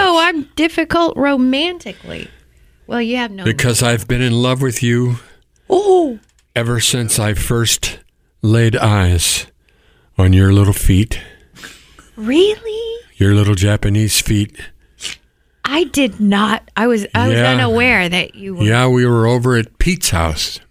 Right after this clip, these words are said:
Speaker 1: Pete?
Speaker 2: Yeah.
Speaker 1: Christodoulou?
Speaker 2: I don't know.
Speaker 1: Pete?
Speaker 2: Pete.
Speaker 1: From down the street?
Speaker 2: And Cindy Rippey was there, and she said, "I want you
Speaker 1: Pete
Speaker 2: to"
Speaker 1: Fish.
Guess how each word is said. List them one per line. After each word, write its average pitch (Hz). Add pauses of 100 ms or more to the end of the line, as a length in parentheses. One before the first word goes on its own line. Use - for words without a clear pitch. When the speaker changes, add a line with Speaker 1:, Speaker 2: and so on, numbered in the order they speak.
(580)
Speaker 1:
Pete? 311 (340)
Speaker 2:
Yeah. 92 (460)
Speaker 1:
Christodoulou? 330 (2250)
Speaker 2:
I 92
don't 117
know. 87
Speaker 1:
Pete? 165 (200)
Speaker 2:
Pete. - (320)
Speaker 1:
From 220 (840)
down 254
the 233
street? 302 (960)
Speaker 2:
And 98
Cindy 127
Rippey 117
was 101
there, 107
and 101
she -
said, 95
"I 98
want 104
you -
Speaker 1:
Pete -
Speaker 2:
to" 466
Speaker 1:
Fish. 302